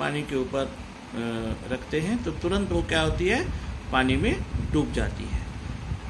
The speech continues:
So materials are of two types, one which is heavier than water and another which is lighter than water। जो लाइटर होता है वो फ्लोट करता है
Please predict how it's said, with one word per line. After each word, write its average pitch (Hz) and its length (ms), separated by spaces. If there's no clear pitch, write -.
So 156 360
materials 180 540
are 147 260
of 123 120
two 131 200
types, 165 340
one 190 300
which 143 160
is 147 180
heavier 143 360
than 180 200
water 185 340
and 123 140
another 143 440
which 120 160
is 208 200
lighter 190 480
than 110 140
water। 101 380
जो 131 120
लाइटर 147 320
होता 202 300
है 226 280
वो 127 120
फ्लोट 151 400
करता 190 300
है 202 240